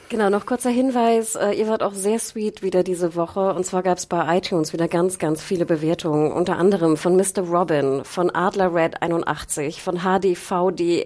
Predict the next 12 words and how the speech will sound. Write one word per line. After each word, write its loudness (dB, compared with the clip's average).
F -2
B 2
Z, 0
von 2
The 4
King 2
of -2
Queens, 2
von 2
Bella 4
Diego 0
und 0